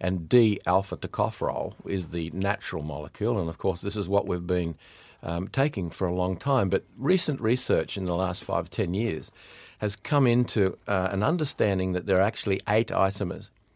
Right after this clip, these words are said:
uh, and these eight molecules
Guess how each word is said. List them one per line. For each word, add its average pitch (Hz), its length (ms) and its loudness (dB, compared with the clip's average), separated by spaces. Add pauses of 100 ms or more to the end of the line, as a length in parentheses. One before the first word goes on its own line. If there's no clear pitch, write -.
(140)
uh, 92 140 -6 (180)
and 101 180 2
these 131 240 4 (140)
eight 113 340 0
molecules 107 880 0